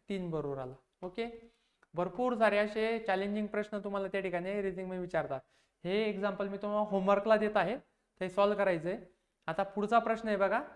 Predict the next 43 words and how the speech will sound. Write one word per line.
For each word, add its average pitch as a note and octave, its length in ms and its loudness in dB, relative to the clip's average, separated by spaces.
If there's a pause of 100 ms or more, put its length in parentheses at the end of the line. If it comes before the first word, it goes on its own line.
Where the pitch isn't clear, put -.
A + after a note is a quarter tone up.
(280)
तर F#3 40 -2
हा F3 120 2
आपण F#3+ 300 4
लास्ट G#3 300 6
प्रश्न A3+ 300 0
घेऊया F#3+ 320 2 (160)
आणि F#3 380 -6
इथं F#3 220 -2
बरोबर F#3+ 240 2
आपला G3+ 220 2 (120)
तीस G3+ 140 0
बत्तीस G3+ 340 -2
मिनिटाचा G3+ 300 -4
व्हिडिओ F#3 200 0
होईल A3+ 140 0 (380)
आणि F3+ 200 -4 (120)
राहिलेले E3 360 0
उदाहरण G3 260 4
आपण G#3+ 220 -2
नेक्स्ट A3 280 -2
व्हिडिओमध्ये F3 380 0
घेऊया. C#3+ 180 -2 (180)
पन्नास G3+ 420 -2
साठ G#3+ 200 4
एक्झाम्पल G3 400 0
आहे E3+ 120 -2
तुमच्यासाठी D#3+ 440 -4
या D3 100 -2
ठिकाणी, C3+ 300 -8 (400)
भरपूर E3+ 300 -2
एक्झाम्पल G3+ 400 -2
आहे G3+ 80 0
आणि G#3+ 100 -2 (240)
पुढचे G#3 320 2
एक्झाम्पल A3 500 4
तर G#3 100 2
अजून F#3+ 340 -2
एकदम A3 300 0
एन्जॉयफुल G#3+ 540 4
एक्झाम्पल F3 380 -2
आहेत. C#3 100 -4 (460)
तर G3+ 60 0
बघा, G#3+ 220 4